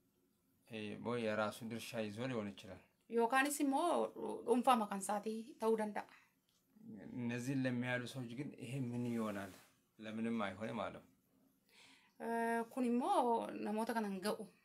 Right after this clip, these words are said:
Speaker 2: jedhan.
Speaker 1: ቁጥር አስር ላይ
Speaker 2: Lakkoofsa kudhan irratti.
Speaker 1: ጌታ ኢየሱስ ክርስቶስ ግን እንደዚህ አለ።
Speaker 2: Gooftaan keenya Yesuus garuu akkas jedhe.
Speaker 1: ይህንን ሁሉ እያየ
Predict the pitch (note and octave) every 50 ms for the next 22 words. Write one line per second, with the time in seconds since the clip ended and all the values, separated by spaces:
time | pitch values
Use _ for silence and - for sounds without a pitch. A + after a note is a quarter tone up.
0 | _ _ _ _ _ _ _ _ - F#3+ G3+ G3 F#3+ - - _ _ _ _ _
1 | _ _ _ _ _ _ _ _ _ - - _ _ _ _ _ _ _ _ _
2 | _ _ _ _ _ _ _ _ _ _ _ _ _ _ _ _ _ _ _ _
3 | _ _ _ - - C3 D3 C#3+ C3+ B2+ - - B2+ B2+ A#2 A#2 A2+ A#2 C3 D#3+
4 | E3 - _ _ _ _ _ _ _ _ - G#3+ - - - A#3 A#3+ A#3+ - C4+
5 | B3+ C4 - G#3+ G3+ F#3+ - F#3+ G3+ - - _ - - - - - - _ _
6 | _ _ _ - _ _ _ _ - G#2+ B2 B2+ B2+ D3+ D3+ C#3 - - - D3
7 | - B2 C3 B2+ C3+ C3 A2 A2+ B2 B2+ B2+ A#2+ A2+ G#2+ G2+ G#2 G2+ F#2+ F2+ F2+
8 | - - - G#3 G#3+ A3 G3+ - - - A#3+ D4+ D4+ D#4+ C#4 A#3+ G#3 G#3 G3+ G3+
9 | G3 F#3+ G3 G3 - - G#3 G3+ - - - F#3+ - - - - - _ _ _
10 | _ _ _ _ _ _ _ - - _ B2+ A#2+ B2 C3 B2+ B2 A#2+ A#2 A2+ A2+
11 | A2+ A2+ G#2 G2+ G2 G2 G2 G2